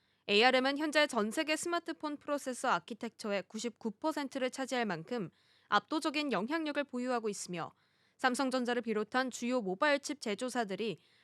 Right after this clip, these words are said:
아이알엠 기술을 기반으로 한 제품을 생산해 왔습니다. 아이알엠이 직접 칩을 개발 출시하게 되면 일부 고객사와의 경쟁 구도까지 발생할 수 있다는 관측이 나옵니다.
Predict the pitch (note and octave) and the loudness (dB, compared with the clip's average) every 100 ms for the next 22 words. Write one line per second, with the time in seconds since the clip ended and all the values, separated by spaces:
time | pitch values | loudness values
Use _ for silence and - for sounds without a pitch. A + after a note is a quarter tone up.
0 | - G3 C4 D4 D4+ C#4+ C4 C4+ D4 A#3 | 4 6 6 6 2 0 0 -2 -2 0
1 | C#4+ C#4 C4 B3+ B3 G#3+ - G3+ G3 B3 | 2 2 0 0 -2 -4 -6 -6 -4 -6
2 | C4+ B3+ G#3 D#3 - F#3 D3+ C3 - - | -4 -2 -2 -4 -6 -8 -4 -4 -4 -10
3 | _ _ _ _ _ _ _ _ F#3+ G#3+ | _ _ _ _ _ _ _ _ 4 6
4 | C4+ C4 C4+ - - - E4 - D#4+ D#4 | 6 4 2 -4 -6 -2 -2 -2 -2 -2
5 | C4+ G#3+ C4+ C4 D#4 - C#4 B3+ A#3 G#3 | -2 0 0 0 -4 -2 0 0 -2 0
6 | A3+ F#3 F#3+ A#3 C#4+ - A#3+ D4 C#4+ C4 | 0 0 -2 -2 -2 -2 -4 -4 -2 0
7 | B3+ B3 B3 - F#3+ G#3 C#4 C4 B3 A#3 | 2 2 0 -2 -4 -2 -4 -4 -4 -4
8 | G3+ A3 - E3 - A3 G#3+ G#3+ F#3+ F#3+ | -4 -4 -6 -6 -4 -4 -4 -6 -6 -4
9 | B3 C4+ F3+ F3+ B3 A3 E3 D#3+ D3+ C3 | -6 -6 -8 -8 -6 -6 -6 -6 -10 -10
10 | - | -10